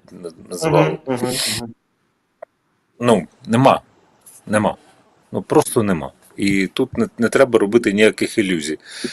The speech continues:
Speaker 1: Молдова не хоче це вирішувати в силовий спосіб, тому що вони все ж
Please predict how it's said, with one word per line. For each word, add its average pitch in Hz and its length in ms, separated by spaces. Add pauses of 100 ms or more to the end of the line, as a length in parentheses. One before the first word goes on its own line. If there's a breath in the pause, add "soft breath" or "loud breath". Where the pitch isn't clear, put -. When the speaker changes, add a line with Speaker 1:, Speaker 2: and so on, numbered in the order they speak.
(280 loud breath)
Speaker 1:
Молдова 147 440
не 131 120
хоче 165 360
це - 160
вирішувати 110 640
в 90 60
силовий 110 360
спосіб, - 520
тому 104 220
що 110 160
вони 101 480
все 95 240
ж 92 100